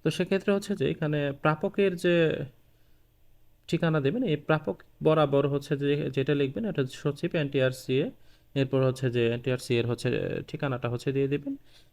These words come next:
এখানে টাকার পরিমাণ হচ্ছে যে একশো টাকা লিখে দিবেন, একশো টাকা লিখে দিবেন। তো টাকার পরিমাণ হচ্ছে একশো, খুব সম্ভবত হচ্ছে যে একশো তেইশ টাকার মতো নিবে, তেইশ টাকা হচ্ছে বাড়তি নিবে। এখানে হচ্ছে লিখতে হবে আবেদনকারীর নাম, ঠিকানা, কফায় মোবাইল নাম্বার লিখতে হবে।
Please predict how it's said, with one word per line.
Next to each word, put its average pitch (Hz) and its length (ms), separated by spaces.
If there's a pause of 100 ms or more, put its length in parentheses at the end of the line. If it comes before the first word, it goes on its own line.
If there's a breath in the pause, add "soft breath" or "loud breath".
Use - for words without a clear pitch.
এখানে 131 260
টাকার 147 320
পরিমাণ 151 320
হচ্ছে 131 240
যে 123 80
একশো 131 220
টাকা 131 240
লিখে 131 240
দিবেন, 233 340
একশো 143 220
টাকা 127 240
লিখে 131 220
দিবেন। 135 280 (520 soft breath)
তো 131 60
টাকার 135 320
পরিমাণ 135 240
হচ্ছে 127 160
একশো, 131 200
খুব 160 160
সম্ভবত 170 320
হচ্ছে 170 240
যে 165 60
একশো 143 460
তেইশ 151 220
টাকার 151 240
মতো 135 160
নিবে, 131 180 (100)
তেইশ 135 200
টাকা 135 160
হচ্ছে 127 160
বাড়তি 123 280
নিবে। 127 280 (580 soft breath)
এখানে 156 240
হচ্ছে 165 180
লিখতে 160 240
হবে 160 360
আবেদনকারীর 147 680
নাম, 135 480
ঠিকানা, 135 520
কফায় 135 420
মোবাইল 135 380
নাম্বার 123 220
লিখতে 123 260
হবে। 131 220